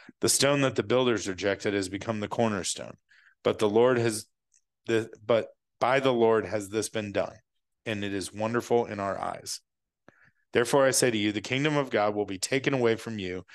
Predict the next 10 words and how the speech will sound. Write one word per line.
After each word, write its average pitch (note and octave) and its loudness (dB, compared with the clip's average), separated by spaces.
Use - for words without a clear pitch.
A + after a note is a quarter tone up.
and G#2 -6
given A#2 0
to A2+ 2
a G2+ 4
people G2+ -2
that F#2 0
will F2 -6
produce G2 -4
its - -8
fruit.'" - -14